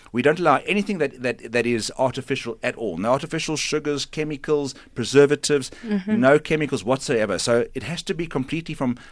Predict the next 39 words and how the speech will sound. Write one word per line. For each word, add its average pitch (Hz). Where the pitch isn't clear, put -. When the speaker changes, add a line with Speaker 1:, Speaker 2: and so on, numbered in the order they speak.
Speaker 1:
a -
source 143
as 113
close 147
to 127
nature 113
as 104
possible. 90
Real 147
food. 113
Speaker 2:
Mm. -
Speaker 1:
So 117
our 175
food 190
is 104
real 127
old-fashioned 143
style 107
cooking 117
food, 101
like, 98
with 110
really 135
good 165
flavors 95
and, 117
and 139
lots 156
of 156
modern 135
takes. 139
Like, 95
we've 101
got 101
the 98
bunless 120
Speaker 2:
Yeah, -
yeah. 175
Speaker 1:
burgers 151